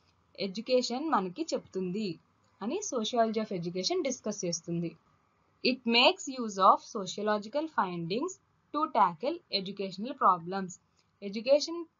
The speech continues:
education సిస్టంలో ఉన్న ప్రాబ్లమ్స్ని సోషియలాజికల్ ఫైండింగ్స్ వల్ల, సోషియలాజికల్ ప్రిన్సిపల్స్ యూజ్ చేసి సాల్వ్ చేస్తుంది sociology of education. మన నెక్స్ట్ టాపిక్ వచ్చేసి scope of sociology of education.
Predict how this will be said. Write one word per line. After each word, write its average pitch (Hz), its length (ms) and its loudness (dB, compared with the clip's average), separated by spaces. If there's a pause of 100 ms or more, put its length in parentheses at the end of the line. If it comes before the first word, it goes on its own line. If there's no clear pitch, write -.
education 254 520 -6
సిస్టంలో 277 460 -4
ఉన్న 254 200 -4
ప్రాబ్లమ్స్ని 202 840 0 (520)
సోషియలాజికల్ 262 800 2
ఫైండింగ్స్ 220 600 6
వల్ల, 170 240 0 (120)
సోషియలాజికల్ 233 720 -2
ప్రిన్సిపల్స్ 262 640 -2
యూజ్ 202 260 0
చేసి 190 360 -2
సాల్వ్ 240 420 12
చేస్తుంది 208 500 -4
sociology 202 600 -2
of 311 160 2
education. 185 580 -2 (580)
మన 240 180 4
నెక్స్ట్ 262 300 4
టాపిక్ 277 300 2
వచ్చేసి 175 400 -2
scope 214 420 0
of 269 160 8
sociology 185 540 -2
of 311 160 0
education. 175 560 -2